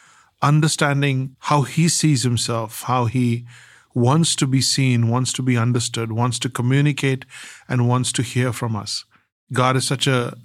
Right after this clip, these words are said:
loving and gracious God. He's gone ahead and he's communicated to us that he desires to be known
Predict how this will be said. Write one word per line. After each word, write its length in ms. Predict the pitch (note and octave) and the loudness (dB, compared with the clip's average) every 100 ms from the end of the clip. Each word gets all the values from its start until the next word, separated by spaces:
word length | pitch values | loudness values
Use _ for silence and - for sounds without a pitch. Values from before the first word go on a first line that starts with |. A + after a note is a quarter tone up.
| B2+ | -2
loving 580 | B2+ C3+ C#3+ A#2+ A#2 A#2+ | 0 2 2 0 -4 -6
and 220 | B2+ B2+ | -4 0
gracious 420 | A#2 C#3+ - C3 | 2 2 2 -2
God. 320 | C3 B2 A2+ G#2 | -2 -4 -4 -2
He's 160 | B2+ | -2
gone 260 | A2+ C3 C#3+ | 0 0 2
ahead 240 | B2+ C3+ | 0 0
and 140 | B2+ A#2+ | 2 2
he's 240 | A#2 G#2+ | 0 -2
communicated 800 | - A#2+ C3 D3+ D#3+ D3 C3+ A#2 | -2 0 2 2 2 0 -2 -2
to 80 | C3 | -4
us 260 | G#2+ - - _ _ _ _ _ - | -2 -6 -10 _ _ _ _ _ -12
that 280 | - A#2+ | -2 0
he 100 | C3 | 2
desires 560 | B2+ B2 A#2+ B2+ C3 A#2 | 0 2 2 2 0 0
to 100 | B2+ | 0
be 140 | A#2 | 2
known 420 | A#2 A#2+ A2 G2+ | 4 4 0 -4